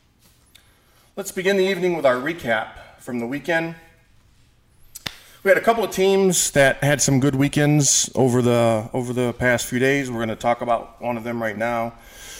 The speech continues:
T B S number seventeen ranked twelve U team, the Southern Madison Sluggers. They went three and oh on Sunday to take home the victory in the championship, outscoring their opponents twenty-two to ten. So congratulations to the Southern Madison Sluggers,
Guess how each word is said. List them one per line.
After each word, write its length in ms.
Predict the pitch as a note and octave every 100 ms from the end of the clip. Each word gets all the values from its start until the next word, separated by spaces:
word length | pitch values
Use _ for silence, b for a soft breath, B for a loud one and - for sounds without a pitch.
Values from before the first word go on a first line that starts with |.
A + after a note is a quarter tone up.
| B
T 140 | -
B 120 | F#3 F#3
S 200 | E3+ E3+
number 480 | E3 D#3 C#3+ B2+
seventeen 1000 | B2 - F#3 F3+ - - E3+ C3 A2 G2 - -
ranked 420 | C3 C3+ C3+ - -
twelve 280 | D3 D3
U 100 | C3
team, 240 | B2 D3 C3+
the 60 |
Southern 400 | A2+ D3+ C#3 C3
Madison 400 | C#3 C3+ C3 A2
Sluggers. 640 | - D#3 D#3 E3 E3+ E3+ - B B B B B B B B
They 80 | G#3+
went 180 | G#3 F#3+
three 160 | G#3+
and 80 | G3
oh 120 | F3+
on 160 | D#3+ D3
Sunday 340 | - E3 E3
to 80 | C#3+
take 220 | C#3 D3
home 240 | D#3+ D3+ C#3
the 100 | B2
victory 420 | C#3+ C#3 D#3 D3
in 80 | C3+
the 60 |
championship, 560 | - C#3+ C#3+ C3+ D3 C#3+
outscoring 400 | C3 - D3 C3+
their 80 | B2+
opponents 440 | A#2+ C#3 B2+ A2+
twenty-two 500 | - D3 C#3 A#2+ -
to 80 | B2+
ten. 480 | - D3+ C#3+ C#3 A#2+ -
So 180 | - A#2
congratulations 840 | G#2 A2+ C3 A#2 A#2 B2+ A#2+ A#2+ -
to 80 | G2+
the 80 |
Southern 340 | G2 C#3+ A#2+ G#2+
Madison 400 | B2 A#2+ - G#2
Sluggers, 600 | - D3 D3+ G#2 F#2+